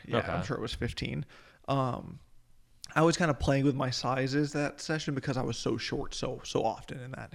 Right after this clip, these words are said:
Speaker 1: in that session.
Speaker 2: Okay.
Speaker 1: That whenever you're only two hundred dollars effective, you don't really need to make it that big to get
Speaker 2: You
Speaker 1: all the money in.
Speaker 2: I agree. That is, that's, that's a good point.
Speaker 1: But, um, but here you go. Here, here's the hand for you. Um,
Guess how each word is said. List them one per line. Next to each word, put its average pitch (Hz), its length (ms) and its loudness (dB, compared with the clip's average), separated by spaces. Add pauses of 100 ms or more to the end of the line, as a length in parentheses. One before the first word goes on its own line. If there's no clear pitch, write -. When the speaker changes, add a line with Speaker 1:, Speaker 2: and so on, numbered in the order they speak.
(140)
Speaker 1:
in 127 80 -8
that 120 120 -6
session. - 360 -10 (340)
Speaker 2:
Okay. 104 320 -2
Speaker 1:
That 143 220 0
whenever 143 200 0
you're 139 160 0
only 143 260 -2
two - 260 -2
hundred 135 180 -2
dollars 135 460 -6 (200)
effective, 147 640 -4 (100)
you 139 80 0
don't 156 120 4
really 143 160 0
need 135 140 -2
to - 60 -2
make - 220 -8
it - 80 -10
that - 200 -10
big - 320 -12 (100)
to - 80 -4
get 123 100 0
Speaker 2:
You 139 80 4
Speaker 1:
all 147 60 4
the - 100 -2
money - 240 -4
in. - 240 -8 (180)
Speaker 2:
I 110 140 6
agree. 87 300 -2
That 101 240 0
is, 92 320 -2
that's, 117 440 0 (160)
that's 123 220 -2
a 104 40 -8
good 98 180 -2
point. - 300 -12 (680)
Speaker 1:
But, 139 300 4
um, 139 420 -4 (880)
but 147 120 2
here 156 120 4
you 131 100 2
go. - 80 -2
Here, 139 180 -2
here's 151 260 4
the 131 100 -4
hand - 260 -8
for - 200 -8
you. 131 180 -8 (800)
Um, 131 580 0